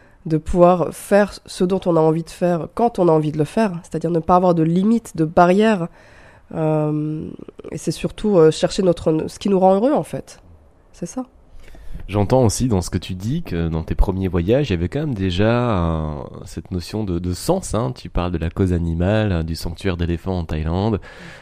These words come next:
Speaker 2: Euh, en, à Cuba, c'était aussi sur un projet, hein, lié avec la cause animale. Euh, donc voilà, comment est-ce qu'on fait ou comment est-ce que, ou quel conseil t'as envie de donner à ceux qui ont envie de partir et mettre du sens ? Parce qu'effectivement, il y a des,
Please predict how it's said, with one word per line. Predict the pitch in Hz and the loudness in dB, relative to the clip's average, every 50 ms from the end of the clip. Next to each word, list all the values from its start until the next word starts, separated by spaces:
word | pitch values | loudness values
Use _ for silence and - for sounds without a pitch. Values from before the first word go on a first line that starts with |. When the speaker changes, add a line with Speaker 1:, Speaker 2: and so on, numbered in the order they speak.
| - - - 80 | -20 -18 -8 -6
Speaker 2:
Euh, | 76 76 76 78 76 76 73 76 76 78 78 78 82 82 80 73 71 - | -4 -4 -2 -2 -4 -4 -4 -4 -6 -6 -6 -6 -8 -8 -8 -10 -10 -8
en, | 76 78 78 76 78 78 82 | -8 -6 -6 -6 -6 -6 -6
à | 85 85 | -6 -6
Cuba, | - - - 85 90 92 92 92 92 | -6 -6 -6 -2 -2 0 0 0 -2
c'était | 92 - - - 85 85 85 - | -6 -8 -6 -4 -4 -4 -2 -4
aussi | - 90 85 - - 107 107 | -4 -6 -6 -6 -8 -10 -10
sur | - - 92 80 | -8 -8 -6 -6
un | 82 82 | -6 -2
projet, | - - - 92 85 95 101 101 101 | -2 -2 -2 -2 -2 0 -2 0 0
hein, | 95 87 82 80 80 82 80 | -2 -2 -2 -2 -4 -4 -4
lié | 87 82 80 90 98 101 | -6 -6 -4 -2 0 0
avec | 95 80 82 80 - | 0 -2 -4 -6 -6
la | 82 82 | -6 -4
cause | - 104 95 | -2 -2 -2
animale. | 87 80 80 78 76 87 107 113 107 - - - - - - - - - - - - | -2 -2 -2 -2 -2 -2 -2 -2 -4 -6 -14 -20 -20 -20 -20 -20 -20 -20 -20 -10 -6
Euh, | 87 82 82 80 78 | -4 -4 -2 -2 -2
donc | 80 82 82 85 80 - _ | -2 -4 -4 -4 -6 -6 _
voilà, | - 101 104 107 | 0 2 2 2
comment | - - 139 175 190 | 0 0 0 0 0
est-ce | 151 - | 0 -2
qu'on | - - 110 101 98 95 90 | -4 -2 0 0 0 0 -2
fait | - - - - 131 147 156 | -4 -6 -2 0 0 2 2
ou | 113 90 | 0 0
comment | 80 - 123 147 160 156 | -2 -4 -4 -2 0 0
est-ce | 127 - - | -2 -2 -2
que, | - | -6
ou | 104 - | -4 -2
quel | - 131 135 | -2 -4 -2
conseil | - 117 107 - - | -2 -2 -2 -2 -2
t'as | 120 | 0
envie | 107 101 95 | 0 0 2
de | |
donner | 92 95 95 117 143 127 | 2 2 2 2 2 2
à | 95 | 0
ceux | 87 - 110 117 | 0 0 -4 -4
qui | 117 - - 87 | -4 -6 -6 -4
ont | 87 85 85 | -2 0 0
envie | 82 82 92 101 | -2 -2 -2 -2
de | 101 95 87 | -2 -2 -2
partir | - - 82 - - - - 160 165 | 0 -2 -4 -4 -6 -4 -2 -2 0
et | 107 90 | 0 0
mettre | 90 92 90 | 0 0 0
du | 92 101 | -2 -6
sens ? | 98 - 127 139 143 - | -4 -4 -2 -4 -4 -4
Parce | - 80 - | -4 -6 -6
qu'effectivement, | - 85 - 87 - - 107 117 117 | -6 -10 -10 -10 -10 -4 -2 0 2
il | 101 | 2
y | 90 | 0
a | |
des, | 80 80 80 | 0 -2 -4